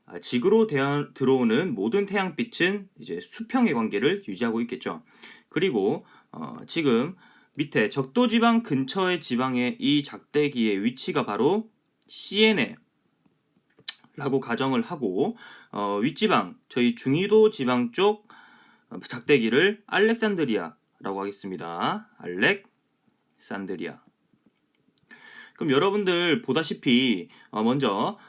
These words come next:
시에네 지방으로 들어오는 햇빛은 거의 막대와 수직하게 들어오기 때문에,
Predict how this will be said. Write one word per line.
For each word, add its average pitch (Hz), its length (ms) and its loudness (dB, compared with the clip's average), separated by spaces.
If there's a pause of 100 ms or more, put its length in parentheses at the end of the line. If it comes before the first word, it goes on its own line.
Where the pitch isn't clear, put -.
시에네 262 500 0
지방으로 170 560 -2
들어오는 135 440 2
햇빛은 151 800 -2
거의 135 480 2
막대와 - 520 -2
수직하게 226 600 2
들어오기 123 500 -2
때문에, 180 600 -2